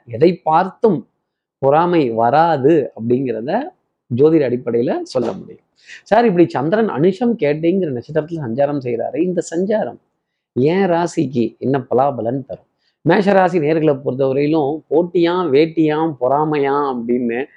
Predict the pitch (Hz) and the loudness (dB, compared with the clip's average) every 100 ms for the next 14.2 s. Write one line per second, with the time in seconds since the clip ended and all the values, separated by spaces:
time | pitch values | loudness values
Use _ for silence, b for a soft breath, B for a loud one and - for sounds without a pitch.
0 | b b - 120 139 101 147 160 180 180 | b b -6 -2 0 2 2 2 2 2
1 | 165 160 160 160 180 - _ _ 117 131 | 0 0 0 0 -2 -10 _ _ 0 4
2 | 127 123 147 151 165 160 147 147 156 156 | 4 2 0 0 0 0 0 0 0 0
3 | 135 156 151 143 151 147 143 143 147 135 | 2 2 0 0 -2 -2 -4 -4 -2 -2
4 | 110 151 139 139 139 131 127 123 127 127 | -2 -4 -6 -6 -6 -6 -6 -6 -6 -6
5 | 117 139 117 147 160 160 139 127 127 135 | -10 -12 -10 -6 -6 -6 -6 -6 -4 -4
6 | 165 165 135 107 113 113 - _ _ _ | -4 -4 -6 -2 -2 -2 -10 _ _ _
7 | - 156 202 175 151 135 127 131 - 127 | -2 2 2 0 -2 -2 -2 -4 -2 0
8 | 120 120 120 113 117 123 123 120 117 131 | 0 0 0 2 2 0 2 2 0 0
9 | 185 175 196 156 123 185 - - 127 139 | 0 2 2 2 0 -2 -6 -10 -6 -4
10 | 160 160 156 156 151 185 185 147 131 123 | -2 0 2 2 0 2 0 0 -4 -4
11 | 113 113 190 175 113 107 120 135 139 135 | -6 -4 -4 -4 -8 -8 -6 -4 -6 -8
12 | 104 107 117 104 98 120 - _ _ _ | -12 -12 -12 -12 -14 -16 -16 _ _ _
13 | _ - 117 110 107 123 - 151 120 117 | _ -2 0 0 0 0 0 -2 0 0
14 | 170 | -4